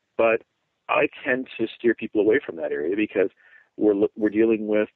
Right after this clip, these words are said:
uh, O D S P and welfare people and, uh, people that probably you don't wanna have as your tenants in many cases. Whereas spending three hundred to three hundred twenty thousand on a duplex is going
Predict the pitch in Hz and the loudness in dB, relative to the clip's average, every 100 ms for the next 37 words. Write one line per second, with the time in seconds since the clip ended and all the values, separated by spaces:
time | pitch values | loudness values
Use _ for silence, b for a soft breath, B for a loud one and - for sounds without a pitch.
0 | - 104 101 101 101 101 _ _ _ _ | 0 2 2 0 -4 -8 _ _ _ _
1 | _ _ _ _ - 123 117 113 - - | _ _ _ _ 2 4 4 2 -4 -2
2 | 131 135 131 95 92 95 113 120 123 117 | 2 4 4 2 0 0 0 2 2 2
3 | - 120 135 123 104 95 98 98 95 98 | 2 -4 2 2 2 0 -6 -4 -2 0
4 | - 165 165 151 131 _ _ _ - 214 | -2 -2 0 2 0 _ _ _ -2 0
5 | 269 220 180 170 165 147 139 139 117 104 | 2 2 0 2 0 -2 0 -2 -2 -6
6 | 92 - 117 104 _ 87 87 85 92 101 | -10 -8 -8 -8 _ -20 -18 -14 -6 -6
7 | - - _ b b b - 101 98 98 | -8 -18 _ b b b 0 4 4 4
8 | 101 - - 101 95 - 107 107 110 107 | 0 -4 -6 -6 -6 -8 -6 -4 -2 0
9 | 95 - 101 98 95 101 95 98 92 - | -2 -2 -4 -4 -6 -6 -4 -4 -6 -8
10 | 92 87 80 98 - 92 - _ b b | -16 -16 -8 -8 0 0 -2 _ b b
11 | b b - - 92 92 101 98 95 | b b -8 -4 -4 -4 -6 -6 -8